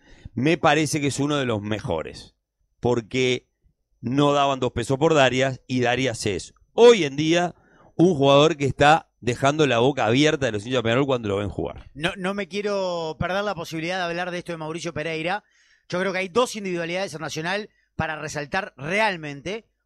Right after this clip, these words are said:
Speaker 2: Una es Mauricio Pereira, en el contexto más desfavorable para Nacional, igualmente aportaba. Cuando Nacional logró crecer un poco, fue el mejor.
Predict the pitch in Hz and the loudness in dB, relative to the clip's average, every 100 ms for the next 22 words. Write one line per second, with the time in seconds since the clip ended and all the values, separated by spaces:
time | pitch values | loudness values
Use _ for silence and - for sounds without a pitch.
0 | _ 262 269 208 202 165 160 135 139 131 | _ -2 0 0 -2 -4 -6 -8 -10 -10
1 | 127 147 214 _ _ _ _ _ - 156 | -8 -8 -10 _ _ _ _ _ -8 -6
2 | 175 175 214 - 208 - 196 240 220 170 | -6 -6 -8 -6 -6 -4 -4 -4 -4 -6
3 | 175 180 185 165 147 147 151 165 202 202 | -6 -6 -6 -8 -8 -10 -8 -6 -6 -10
4 | - 185 185 226 196 196 180 151 160 160 | -12 -6 -2 -2 -4 -8 -10 -10 -8 -6
5 | 156 208 _ _ _ - 180 180 180 175 | -4 -6 _ _ _ -10 -8 -6 -6 -4
6 | 208 220 190 208 196 170 185 170 156 208 | -4 -4 -2 -4 -6 -8 -8 -8 -6 -6
7 | 175 196 - _ - 160 143 156 151 107 | -4 -6 -8 _ -10 -8 -6 -6 -6 -8